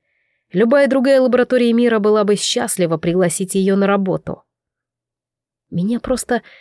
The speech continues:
распирало от гордости. Мама никогда не выпячивала свои достижения, относясь к ним скорее как к приятному бонусу, который она может получить, делая свою любимую работу.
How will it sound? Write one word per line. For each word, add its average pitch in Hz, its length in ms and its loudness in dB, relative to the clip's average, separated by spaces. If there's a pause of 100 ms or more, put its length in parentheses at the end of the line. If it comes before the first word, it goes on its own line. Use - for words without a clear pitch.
(140)
распирало 277 640 2
от 262 100 0
гордости. 233 640 -2 (420)
Мама 196 280 0
никогда 214 560 -2
не 233 120 0
выпячивала 233 680 -2
свои 190 280 0
достижения, 208 640 0
относясь 180 400 -4
к - 100 -12
ним 254 260 0 (260)
скорее 294 440 -2
как - 280 -6
к - 100 -18
приятному 247 600 0
бонусу, 190 800 0 (340)
который 233 440 0
она 208 160 2
может 208 320 -2
получить, 214 600 -2 (200)
делая 226 360 2
свою 220 300 2
любимую 220 540 0
работу. 190 600 -4